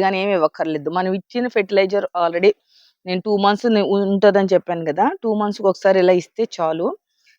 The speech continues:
ఇప్పుడు ఈ నిమ్మకాయలు కూడా చూసారా ఎంత బాగా పిందులైపోయాయో. చాలా మంది అడుగుతారు "ఫ్లవర్ డ్రాప్ అయిపోతుందండి" అని. నిమ్మ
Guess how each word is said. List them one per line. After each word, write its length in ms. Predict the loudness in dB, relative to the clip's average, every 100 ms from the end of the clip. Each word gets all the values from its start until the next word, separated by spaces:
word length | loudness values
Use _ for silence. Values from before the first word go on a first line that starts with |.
| _
ఇప్పుడు 220 | -8 -2 0
ఈ 40 | 2
నిమ్మకాయలు 400 | 2 0 2 2 2
కూడా 100 | 0 -2
చూసారా 340 | -4 -2 -2 -6 _ _ _ _ _ _ _ -10 -6
ఎంత 260 | -6 0 0 2
బాగా 180 | 2 2 -2
పిందులైపోయాయో. 720 | -2 0 0 0 -2 -4 -6 -8 _ -20 -20 _
చాలా 220 | 4 4 4
మంది 200 | 2 2 4
అడుగుతారు 440 | 4 2 2 4 4 4
"ఫ్లవర్ 300 | 4 6 6
డ్రాప్ 240 | 4 4 2
అయిపోతుందండి" 640 | 2 -2 -2 -6 -4 -2 -2
అని. 120 | -2 -4 0
నిమ్మ 220 | 4 6